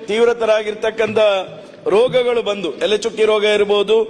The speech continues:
ಕೊಳೆ ರೋಗದಂತ ರೋಗಗಳು ಬಂದು ಒಂದು ಕೃಷಿ ಹಾನಿಯಾಗಿದ್ರೆ,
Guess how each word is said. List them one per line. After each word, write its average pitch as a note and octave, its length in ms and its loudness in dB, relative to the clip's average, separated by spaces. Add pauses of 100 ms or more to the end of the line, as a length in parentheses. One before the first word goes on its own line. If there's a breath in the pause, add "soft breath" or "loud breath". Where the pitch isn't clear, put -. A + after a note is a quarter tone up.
(240 loud breath)
ಕೊಳೆ C4+ 220 2
ರೋಗದಂತ A3 480 0
ರೋಗಗಳು G#3+ 520 0
ಬಂದು G#3+ 320 0 (1200)
ಒಂದು A#3+ 300 0
ಕೃಷಿ A#3 280 0
ಹಾನಿಯಾಗಿದ್ರೆ, A3 880 -2